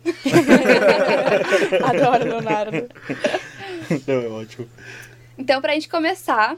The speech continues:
Speaker 3: pela Libertadores Feminina com a Marcinha.
Speaker 1: Então, galera, última semana eu dei algumas informações sobre a Libertadores Feminina e volto a falar sobre isso já tendo as semifinais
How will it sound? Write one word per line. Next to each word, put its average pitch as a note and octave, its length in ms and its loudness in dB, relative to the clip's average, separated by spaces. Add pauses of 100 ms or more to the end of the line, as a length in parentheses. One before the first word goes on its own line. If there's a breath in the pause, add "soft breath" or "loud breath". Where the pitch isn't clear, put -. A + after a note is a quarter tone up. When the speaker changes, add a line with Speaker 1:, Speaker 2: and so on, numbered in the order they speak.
(180)
Speaker 3:
pela C4 220 0
Libertadores B3 520 -6
Feminina C#4+ 460 -2
com D4 160 -6
a C4+ 100 0
Marcinha. C4+ 760 -6 (600 loud breath)
Speaker 1:
Então, C4 160 2
galera, A#3 500 2 (240)
última B3+ 260 -4
semana A#3+ 280 -2
eu - 20 -8
dei A#3 600 -2
algumas A#3 320 -4
informações A#3+ 440 -6
sobre A#3 280 -2
a A3 120 -6
Libertadores A3+ 500 -4
Feminina A#3+ 500 -2 (540 loud breath)
e C#4+ 120 0
volto A#3+ 380 4
a D4+ 60 -2
falar A#3+ 320 0
sobre C4 280 -6
isso A#3+ 360 -4
já B3+ 200 -2
tendo B3 520 -2 (200)
as A#3+ 180 -2
semifinais C#4+ 1120 -4